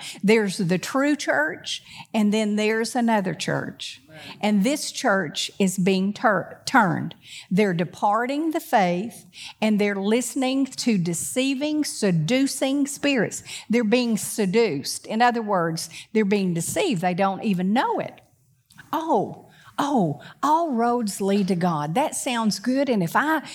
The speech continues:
Speaker 1: if I preach that, everybody's gonna love me. Everybody's gonna love each other. We're just gonna have a love fest. And, you know, Jesus is gonna be so happy. That's, that's deception. Because Jesus said, "I am the way.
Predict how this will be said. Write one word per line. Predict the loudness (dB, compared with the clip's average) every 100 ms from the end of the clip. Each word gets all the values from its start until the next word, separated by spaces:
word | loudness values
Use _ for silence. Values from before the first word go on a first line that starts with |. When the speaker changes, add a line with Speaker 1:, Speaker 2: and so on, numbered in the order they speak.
| 0
Speaker 1:
if | 2 4
I | 2 0
preach | -2 0 0 0
that, | 0 0 0 0
everybody's | 0 2 2 2 2 0
gonna | 0 0 2
love | 2 2 2
me. | 0 0
Everybody's | 0 2 2 0
gonna | 0 -2
love | 0 2 2 0
each | -2 0
other. | 2 2 0 -6 -8 -6 2
We're | 2
just | 2 -2 0
gonna | 0 2
have | 2 2
a |
love | 0 0 2 2 0 -4
fest. | -2 0 0 -2 -6 -10 -12 -10 -2
And, | 0 0 -2 -2
you | 0
know, | 2 2 0 -4 -10 _
Jesus | -2 0 0 -2 -4 -6
is | -2
gonna | 0 2
be | 0
so | 0 -2 0
happy. | 0 0 2
That's, | 0 0 -6 -10 -14 _ _ _
that's | -2 -2 -2 -8
deception. | -6 -4 -2 -2 -2 -4 -6 -10 _ _ _ -12 -4
Because | 0 2 0 0
Jesus | -2 0 -2
said, | 0 -2 -2
"I | -2 -2 2
am | 2 2
the | 0
way. | 0 0 0 -2 -6